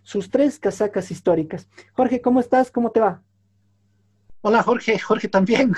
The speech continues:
Speaker 2: <laughs> ¿Cómo te va? ¿Todo bien?
Speaker 1: <laughs> Todo
Speaker 2: Todo
Speaker 1: bien.
Speaker 2: bien. Gracias. Gracias por la invitación, gracias por, eh, por este, por hacerme partícipe en este segmento, que, que lo veo muy, muy interesante,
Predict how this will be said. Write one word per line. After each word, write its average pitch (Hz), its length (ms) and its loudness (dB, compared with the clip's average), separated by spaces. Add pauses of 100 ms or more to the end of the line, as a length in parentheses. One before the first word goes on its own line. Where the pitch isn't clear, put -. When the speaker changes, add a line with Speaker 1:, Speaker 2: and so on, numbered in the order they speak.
Speaker 2:
<laughs> - 120 -18
¿Cómo 226 220 2
te - 120 2
va? 190 160 2
¿Todo 220 200 0
bien? 208 200 2 (360)
Speaker 1:
<laughs> - 380 -20
Todo 220 160 4
Speaker 2:
Todo 233 220 4
Speaker 1:
bien. 233 260 0
Speaker 2:
bien. 190 140 -4 (320)
Gracias. 220 420 -4 (420)
Gracias 208 320 -2
por 196 140 0
la 196 60 -2
invitación, 190 580 -2
gracias 196 380 -2
por, 175 300 0
eh, 180 380 -4
por 180 120 0
este, 165 640 -2 (140)
por 180 140 2
hacerme 214 260 -2
partícipe 208 640 -4
en 190 80 2
este 190 180 -8
segmento, 190 420 0
que, 196 220 2
que 202 120 0
lo 202 100 4
veo 240 180 4
muy, 240 300 4
muy 233 180 2
interesante, 240 680 2